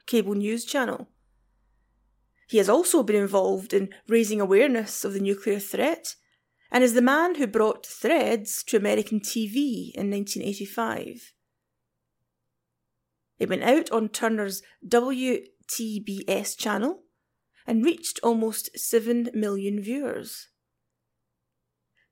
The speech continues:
The New York Times warned viewers that Threads was more, um, <laughs> graphic and distressing than The Day After, and it quoted the channel's director of public relations, who said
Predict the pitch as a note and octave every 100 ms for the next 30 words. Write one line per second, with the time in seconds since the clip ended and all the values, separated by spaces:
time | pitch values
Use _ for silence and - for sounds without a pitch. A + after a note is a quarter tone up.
0 | _ A3+ A3+ A3 - - D4+ D4 G#3 G#3
1 | G3+ G3 G#3 D4 F#4 D4+ G3 F#3 G3 A#3+
2 | - - - A#3 B3+ G3+ G#3+ G#3+ G#3+ G#3+
3 | G#3 G#3+ G#3 G#3 - B3 G3+ G3 G3 G3+
4 | - A#3 - - - F3 G#3+ G3 G3+ G3
5 | D4 G4+ - - G3+ G#3 F3+ G#3 - -
6 | G3+ G3 - D#4 F#4 D#4+ A#3 G3+ G3+ F#3
7 | G3 - C4 F#4 - _ _ _ - B3
8 | A#3+ - F#4+ G#4 C#4 B3+ - A#3 A#3 G#3
9 | G#3+ A3+ - - A#3 - G#3+ A#3 G#3 G3+
10 | A3 C4 C#4 G#3 - - A#3 - A3 G#3
11 | A3+